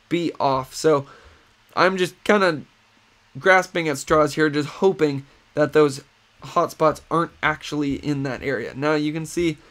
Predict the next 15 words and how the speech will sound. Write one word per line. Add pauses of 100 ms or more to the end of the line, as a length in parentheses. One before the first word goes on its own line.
(260)
where
we
have
Junction
City
and
where
we
have
Weaverville. (480)
So
let's
take
a
look.